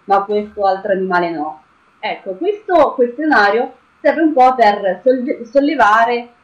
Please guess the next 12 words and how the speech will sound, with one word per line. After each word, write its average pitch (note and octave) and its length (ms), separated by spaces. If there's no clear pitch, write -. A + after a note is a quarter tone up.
alcune G#3+ 320
problematiche A3+ 600
e G3+ 40
portare G#3+ 400
i G#3+ 60
ragazzi G3+ 500
a F#3 120
riflettere G#3+ 880
su A3+ 120
argomenti G3+ 680
che F3 120
magari F3 440